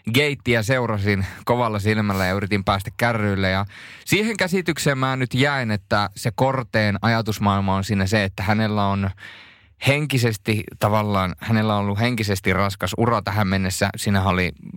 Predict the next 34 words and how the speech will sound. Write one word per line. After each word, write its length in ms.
jossain 400
kohtaa 340
vaikeuksia, 600
että 240
jatkuuko 560
ja 260
loppuuko 480
kokonaan 560
ja, 140
ja 240
mistä 320
hän 200
on 80
tavallaan 360
niin 100
kuin 120
nostanut 360
itsensä 380
tolle 220
tasolle, 400
että 180
henkisesti 540
on 60
muutenkin 380
raskasta, 460
niin 120
hän 160
ei 160
kaipaa 540
mitään 500
ylimääräistä 720
negaatiota 720
hänen 320
elämäänsä. 760